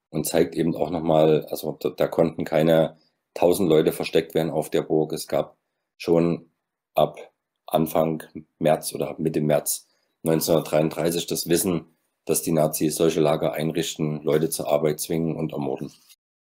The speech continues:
Wir beschäftigen uns sehr ausführlich mit dieser Burg, geben da ziemlich viele Seminare und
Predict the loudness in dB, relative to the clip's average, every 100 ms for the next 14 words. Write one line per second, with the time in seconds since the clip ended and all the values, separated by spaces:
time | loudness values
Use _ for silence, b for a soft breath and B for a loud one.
0 | _ _ _ _ _ _ _ _ _ _
1 | _ 2 2 2 2 2 2 2 2 2
2 | 0 -4 -4 0 4 2 4 2 2 0
3 | -4 -2 -4 2 2 4 0 2 2 2
4 | 0 -4 -2 2 4 4 2 0 0 0
5 | 0 -2 -2 -4 -8